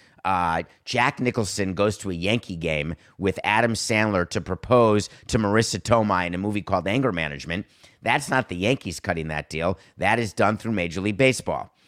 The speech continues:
The Yankees have to give permission, and there are certain, uh, expenditures that are paid back, and there's no profit for the teams. But teams love that. When Marley and Me was filmed at Pro Player Stadium during a Marlins game,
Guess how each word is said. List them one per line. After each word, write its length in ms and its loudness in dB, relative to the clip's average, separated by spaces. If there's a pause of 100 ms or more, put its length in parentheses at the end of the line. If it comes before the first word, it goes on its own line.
(160)
The 80 -6
Yankees 320 -4
have 160 -2
to 80 -14
give 180 -8
permission, 540 2 (200)
and 160 -4
there 120 0
are 40 -4
certain, 560 -6 (240)
uh, 360 -4 (380)
expenditures 800 0
that 120 -2
are 320 -4 (760)
paid 280 0
back, 400 4
and 240 0 (160)
there's 180 -2
no 120 2
profit 480 0
for 100 -6
the 80 -6
teams. 440 -10 (480)
But 120 -4
teams 340 0
love 220 2
that. 340 -10 (880)
When 160 2
Marley 440 4
and 160 2
Me 180 4
was 220 -4
filmed 420 2
at 320 -2
Pro 220 4
Player 360 0
Stadium 540 -4
during 240 -2
a 60 -4
Marlins 480 -4
game, 280 -10